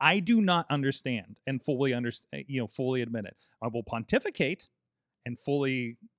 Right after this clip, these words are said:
wild speculation 'cause that's what a podcast is for. But like, but damn it, like, like to go in and think that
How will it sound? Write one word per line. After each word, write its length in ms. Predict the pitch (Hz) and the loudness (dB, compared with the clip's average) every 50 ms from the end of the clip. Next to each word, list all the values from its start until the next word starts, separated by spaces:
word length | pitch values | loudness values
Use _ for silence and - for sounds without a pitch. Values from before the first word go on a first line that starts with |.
| _ - 123 | _ -6 -2
wild 240 | 139 143 143 143 | 0 0 0 0
speculation 540 | - - 143 120 123 123 147 185 - - 131 | -2 -2 -4 -4 -2 -2 -2 -2 -4 -4 -6
'cause 60 | 117 | -6
that's 140 | 117 120 - | -6 -6 -6
what 100 | 123 107 | -6 -6
a 40 | 98 | -6
podcast 480 | - - 190 214 - 131 110 104 - 107 | -6 -6 -6 -6 -4 -6 -6 -6 -8 -12
is 80 | - | -14
for. 280 | - 107 104 95 101 - _ _ _ _ _ _ _ - | -10 -8 -8 -6 -8 -10 _ _ _ _ _ _ _ -2
But 260 | 135 131 123 117 - | 0 0 0 0 0
like, 360 | 131 123 120 117 113 - _ _ - _ | 0 0 0 0 -2 -6 _ _ -12 _
but 260 | - 123 117 120 117 - | -6 -6 -6 -6 -4 -2
damn 240 | 170 190 208 202 170 | 0 2 2 2 2
it, 140 | 135 - - | 0 -2 -4
like, 400 | - 135 135 135 131 110 - - - _ - | -2 0 2 2 2 0 -4 -10 -20 _ -2
like 260 | 131 127 123 110 - - | 0 0 0 0 -4 -8
to 440 | - - 131 123 123 120 117 117 113 - - | -4 -2 0 0 0 0 -2 -4 -6 -6 -4
go 280 | 127 147 180 202 202 180 | 0 0 2 2 2 2
in 360 | 165 165 160 151 151 143 139 135 | 2 2 2 0 0 -2 -4 -6
and 280 | 139 131 127 123 120 - | -4 -4 -4 -4 -6 -6
think 220 | - 139 139 - | -6 -6 -6 -4
that 200 | - 131 120 117 | -4 -4 -4 -4